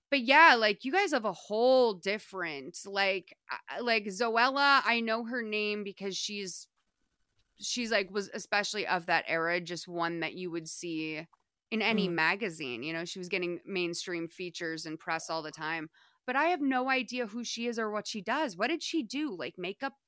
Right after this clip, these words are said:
Speaker 1: makeup reviews?
Speaker 2: <laughs> Kind of, yeah. She was, like, I think that Zoella for us was, like, she was our first British, like, superstar vlogger. And she was, she would often do Primark hauls. Have you ever, have you ever been to a Primark?
Speaker 1: Oh,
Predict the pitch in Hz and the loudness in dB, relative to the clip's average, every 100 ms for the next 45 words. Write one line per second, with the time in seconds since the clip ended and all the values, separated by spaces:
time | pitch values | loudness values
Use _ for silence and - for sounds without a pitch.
0 | _ 220 185 185 254 - 302 277 320 339 | _ -6 -6 -6 -10 -6 -6 -4 -4 -4
1 | 349 - - - - - _ 254 277 - | -8 -12 -16 -20 -20 -20 _ 0 0 -4
2 | 294 254 285 262 302 - 269 - 403 381 | -6 0 0 2 2 2 -2 0 0 2
3 | 214 175 170 196 180 160 - 262 269 - | 2 2 2 2 2 0 -2 -4 -4 -6
4 | - 220 208 - 226 254 247 226 185 - | -4 0 0 2 0 2 0 -4 -4 -6
5 | 180 185 175 170 165 170 175 170 160 - | -4 -2 0 0 -2 -2 -2 -2 -2 -8
6 | 165 151 151 - - - _ - 220 214 | -6 -4 -4 -6 -16 -20 _ -2 0 4
7 | 196 185 - 180 170 - 185 175 175 - | 4 4 2 2 0 -4 -4 -4 -6 -8
8 | - - 165 165 170 - 127 143 - 170 | -10 -6 -4 -4 -6 -4 -2 -2 -6 -10
9 | - 101 - - - - - 185 180 170 | -6 -6 -4 -6 -8 -10 -2 0 2 0
10 | 165 165 - - _ _ _ - - 202 | -4 -8 -12 -16 _ _ _ -4 0 2
11 | 180 180 175 170 170 165 - - 202 196 | 2 2 2 2 0 -4 -8 -2 2 2
12 | - 208 208 - 185 165 160 147 - 151 | 2 0 -2 -2 -4 -2 -2 -4 -6 -8
13 | 143 170 180 180 185 196 185 190 185 185 | -6 -8 -4 -2 0 -2 -2 -2 -2 -2
14 | 180 175 175 175 175 175 165 175 277 330 | -2 -2 -4 -2 -4 -2 0 4 6 8
15 | 320 302 269 | 8 8 6